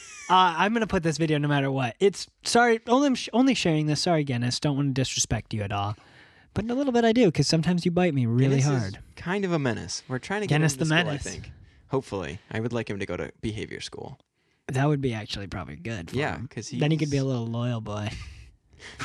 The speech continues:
Speaker 2: He, all I can say is he's a,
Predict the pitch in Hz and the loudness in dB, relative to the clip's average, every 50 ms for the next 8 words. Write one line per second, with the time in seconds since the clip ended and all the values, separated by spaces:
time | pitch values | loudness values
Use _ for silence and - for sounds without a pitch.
0 | - - - - - - - 143 143 156 160 - - - _ - 120 131 151 165 | -10 -10 -12 -14 -12 -8 -4 -4 -4 -4 -6 -8 -12 -18 _ -2 0 0 2 0
1 | 165 - 170 151 - 160 139 117 117 110 98 - - - - _ - - 107 110 | 0 -2 -4 -6 -4 -4 -4 -4 -6 -8 -10 -10 -14 -18 -20 _ -8 -6 -4 -2
2 | 117 127 131 131 135 131 | -2 0 0 0 -2 -4